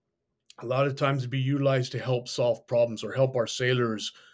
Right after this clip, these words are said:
solve problems that they've got. And that was very rewarding to me. Having the ability to be able to talk with my C Os and, and, and give them advice, give them some of that hard conversations that sometimes, you know, that, that they don't want to hear, but would definitely impact them.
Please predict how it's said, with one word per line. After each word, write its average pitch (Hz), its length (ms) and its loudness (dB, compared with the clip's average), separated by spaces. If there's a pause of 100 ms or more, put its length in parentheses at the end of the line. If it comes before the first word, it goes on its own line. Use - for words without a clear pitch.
(120)
solve 120 360 4
problems 123 380 4
that 107 160 -8
they've 101 220 -6
got. 104 360 -2
And 113 180 -4
that 117 120 4
was 120 140 2
very 120 280 4
rewarding 113 520 2
to - 140 -12
me. 101 220 -8 (420)
Having 151 560 0 (760)
the 160 160 2
ability 147 720 0
to 127 80 -2
be 131 240 0
able 143 240 2
to 117 80 -4
talk 139 500 -2 (600)
with 143 280 2
my 131 180 2
C 143 280 0
Os 139 400 2
and, 117 340 -6
and, 127 260 -6
and 120 220 -6
give 139 220 0
them 143 180 4
advice, 131 500 2
give 131 280 0
them 135 200 2
some 135 240 -2
of 135 80 2
that 131 280 2 (360)
hard 135 260 4
conversations 131 800 0
that 120 100 -6
sometimes, 127 720 0
you 127 120 -2
know, 117 240 4
that, 117 320 -6
that 117 180 -6
they 127 180 -2
don't 131 340 0
want 139 220 -2
to 113 80 -4
hear, 135 240 2
but 123 180 -4
would 117 140 -8
definitely 127 420 2
impact 131 420 0
them. 135 260 0